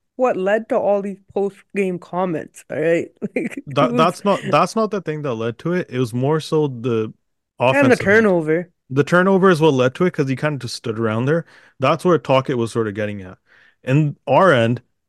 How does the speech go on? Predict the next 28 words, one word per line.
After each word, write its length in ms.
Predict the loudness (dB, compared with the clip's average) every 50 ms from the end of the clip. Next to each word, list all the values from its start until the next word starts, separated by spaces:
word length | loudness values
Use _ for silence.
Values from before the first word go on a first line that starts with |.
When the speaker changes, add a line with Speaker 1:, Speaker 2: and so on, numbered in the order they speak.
| _ -4
Speaker 2:
at 120 | -2 2
that 200 | 2 2 2 0
point, 360 | 0 -2 -4 -2 -4 -6 -10 _ _ _ _ _ _ _ _ _ _ _ _ _ _ _
when 160 | 0 2 2
it's 120 | 2 0
three 200 | -2 -4 -2 0
on 160 | 0 0 0 0
three, 160 | 0 0 0 0
there's 180 | -2 -4 -6 -6
so 140 | -6 -6
much 160 | -4 -6 -6 -8
space, 380 | -6 -2 0 0 0 -2 -2
and 100 | -4 -4
you 80 | -4 -4
cross-check 440 | 0 0 0 0 0 -2 -8 -8 -6
a 40 | -2
guy, 200 | 0 0 0 0
he 60 | 0
falls 320 | -2 -2 -2 0 0 -2 -2
down, 320 | -2 -4 -4 -4 -6 -6 -4
that 140 | -4 -2
opens 320 | -2 -2 -4 -4 -4 -4 -4
up 160 | -4 -6 -8
way 360 | -12 -8 -4 -4 -2 -2 -4 -4
more 220 | -6 -8 -8 -8
space 260 | -8 -8 -8 -8 -8 -8
for 120 | -8 -10
you. 200 | -10 -10 -14 -16